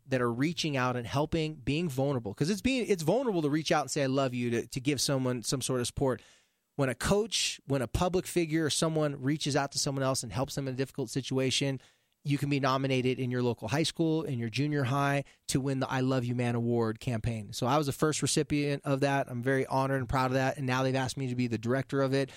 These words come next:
And so that's what we're doing right now. Ron McBride's, uh, golf tournament, the Legends Golf Tournament, um, ne-, uh, June sixteenth, um, is gonna be held down at Talon's Golf Court. And we're gonna give a token to former players,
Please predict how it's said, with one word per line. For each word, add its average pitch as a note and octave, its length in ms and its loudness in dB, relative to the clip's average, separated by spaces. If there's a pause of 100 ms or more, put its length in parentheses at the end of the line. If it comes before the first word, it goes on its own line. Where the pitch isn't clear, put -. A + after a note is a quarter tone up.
(260)
And C3+ 120 0
so C#3+ 100 2
that's C#3 220 0
what C#3 80 2
we're C3+ 80 0
doing C3+ 200 0
right B2+ 140 0
now. C3 260 2
Ron C3+ 280 2
McBride's, C3 440 2
uh, A#2+ 360 2
golf C3 240 2
tournament, A#2+ 320 -4
the B2+ 60 -2
Legends A#2+ 300 0
Golf B2 200 2
Tournament, A#2 380 -2
um, A#2 400 -2
ne-, B2+ 340 -2
uh, A#2 220 -4
June B2+ 280 -2
sixteenth, B2+ 540 -2 (480)
um, A#2+ 320 0
is A#2+ 160 -2
gonna B2+ 120 0
be A#2+ 100 0
held A#2+ 200 0
down A#2+ 140 0
at G#2+ 100 -6
Talon's B2+ 320 -2
Golf A#2+ 220 0
Court. A#2 400 0
And A#2+ 100 -4
we're B2 140 0
gonna B2 160 0
give B2+ 200 0
a A#2 80 2
token D3+ 440 -2
to A#2+ 40 -4
former C#3+ 320 -2
players, C3 540 0